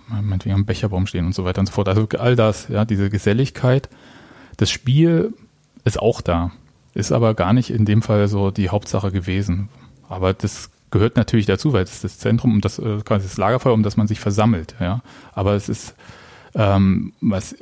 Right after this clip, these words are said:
die meisten aus meiner Sicht geschildert haben, war tatsächlich nicht, ich habe jetzt irgendwie X Y von Namen gesehen oder so, wie man das halt irgendwie so starstruck,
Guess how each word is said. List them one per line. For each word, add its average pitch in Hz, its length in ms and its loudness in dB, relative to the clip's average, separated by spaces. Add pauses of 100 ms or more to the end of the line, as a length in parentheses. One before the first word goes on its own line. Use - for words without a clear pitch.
die 196 220 -4
meisten 202 340 0
aus - 160 -4
meiner 101 220 2
Sicht 120 180 -2
geschildert 113 420 -2
haben, 104 200 4
war 98 180 2
tatsächlich 104 540 -6
nicht, 107 180 -2
ich - 180 -8
habe 107 120 -2
jetzt 101 120 -4
irgendwie 104 520 0
X - 160 -8
Y 104 460 0
von 104 140 0
Namen 104 300 4
gesehen 139 400 2
oder 151 220 4
so, 156 280 2
wie 117 80 2
man 110 140 4
das 110 160 -2
halt 110 160 -2
irgendwie 113 300 -2
so 104 200 -4
starstruck, 113 520 -2